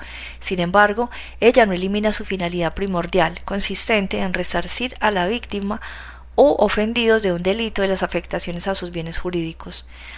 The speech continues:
Así, la denominada responsabilidad civil ex delicto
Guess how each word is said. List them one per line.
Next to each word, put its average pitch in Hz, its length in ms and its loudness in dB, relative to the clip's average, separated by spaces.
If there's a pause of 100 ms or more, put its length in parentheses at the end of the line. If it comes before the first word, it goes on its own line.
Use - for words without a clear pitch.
(180)
Así, 262 420 0
la 202 140 2
denominada 175 520 0
responsabilidad 175 680 -4
civil 226 360 -4 (460)
ex 226 320 2
delicto 202 640 -6